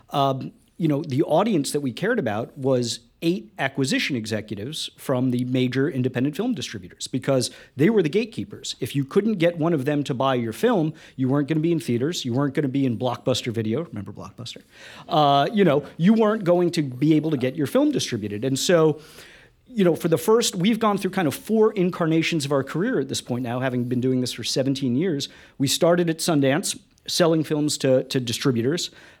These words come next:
Uh, then we caught the D V D boom, the end of the D V D boom with Cocaine Cowboys. The D V D came out in January of two thousand seven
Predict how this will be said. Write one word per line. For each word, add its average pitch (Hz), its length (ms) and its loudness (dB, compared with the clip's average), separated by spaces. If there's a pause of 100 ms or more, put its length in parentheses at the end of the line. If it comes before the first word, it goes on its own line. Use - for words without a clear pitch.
Uh, 131 280 2
then 156 200 2
we 170 80 2
caught 165 200 -2
the 139 80 -2
D 135 140 2
V 147 100 2
D 151 160 2
boom, 139 480 2
the 151 160 2
end 185 140 2
of 156 100 0
the 143 60 0
D 135 160 0
V 127 80 0
D 127 120 2
boom 123 200 0
with 123 100 -6
Cocaine 120 320 -2
Cowboys. 110 540 -6
The 123 120 -2
D 123 120 -4
V 120 80 -2
D 120 80 -2
came 127 180 -4
out 123 140 -6
in 117 60 -12
January 120 380 -2
of 117 60 -8
two - 120 -12
thousand 110 340 -4
seven 120 360 -2